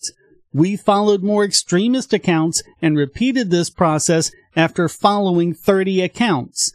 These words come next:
Still, we did not find ads on the timeline. We also opened each account's page and did not observe ads there, nor did we find ads under the replies to their posts." And yet,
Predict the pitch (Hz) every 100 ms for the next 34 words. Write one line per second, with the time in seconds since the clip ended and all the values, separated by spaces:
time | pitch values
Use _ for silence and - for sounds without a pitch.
0 | _ _ - - - 285 277 240 208 190
1 | 220 233 196 196 226 240 - 247 247 240
2 | 247 254 233 214 208 220 233 - 254 247
3 | 233 185 139 120 120 - _ _ _ _
4 | 147 147 151 202 220 208 202 196 208 185
5 | 190 208 185 190 202 196 196 - 208 220
6 | 214 - _ - 147 139 147 147 170 185
7 | 196 160 196 190 - 190 190 185 160 214
8 | 208 131 117 - _ _ - 143 170 214
9 | 208 208 202 214 - 214 214 208 208 214
10 | 202 - 196 208 208 196 202 202 - 220
11 | 214 190 - 185 185 185 - 226 131 -
12 | - - - - _ _ _ _ _ _
13 | _ _ 220 226 247 254 -